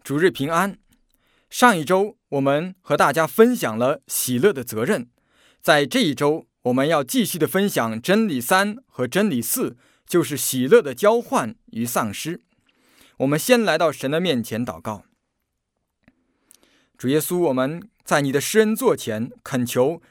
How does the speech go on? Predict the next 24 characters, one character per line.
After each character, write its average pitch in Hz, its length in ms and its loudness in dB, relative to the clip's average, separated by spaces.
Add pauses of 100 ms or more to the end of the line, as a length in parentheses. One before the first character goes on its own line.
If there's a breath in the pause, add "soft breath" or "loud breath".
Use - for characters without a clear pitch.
(140)
你 143 160 -6
自 277 180 2
己 139 160 -4
亲 202 300 0
自 165 260 -2
向 170 260 0
我 135 60 0
们 135 260 -2 (160 soft breath)
分 226 360 6
解 131 240 -2
明 131 260 0
白 170 220 -2
你 113 120 -2
的 113 120 -6
真 156 240 -6
理。 110 200 -8 (400 soft breath)
主， 127 380 -4
让 185 200 2
我 143 80 0
们 156 160 2
每 160 200 2
一 175 140 -2
个 214 140 6
人 147 260 0